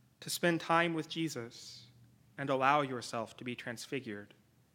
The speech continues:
because spending time with Jesus will reveal his glory, but it will also help you to see yourself as you really are, so that when Lent is over and we come down the mountain,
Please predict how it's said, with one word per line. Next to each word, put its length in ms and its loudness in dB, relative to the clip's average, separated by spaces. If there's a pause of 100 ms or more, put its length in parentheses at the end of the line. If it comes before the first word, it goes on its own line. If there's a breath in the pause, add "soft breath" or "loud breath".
(480 soft breath)
because 680 2 (300)
spending 420 0
time 320 2
with 160 -2
Jesus 720 -4
will 140 -2
reveal 420 0
his 220 -8
glory, 560 -8 (840 soft breath)
but 100 0
it 60 0
will 120 2
also 260 0
help 300 -4
you 100 -2
to 100 -6
see 180 -4
yourself 580 -4 (640)
as 160 -2
you 120 -2
really 300 -4
are, 400 -6 (1080 soft breath)
so 200 0
that 220 4
when 180 0
Lent 220 -2
is 180 0
over 440 0
and 160 2
we 100 0
come 300 -4
down 340 0
the 80 -4
mountain, 600 -8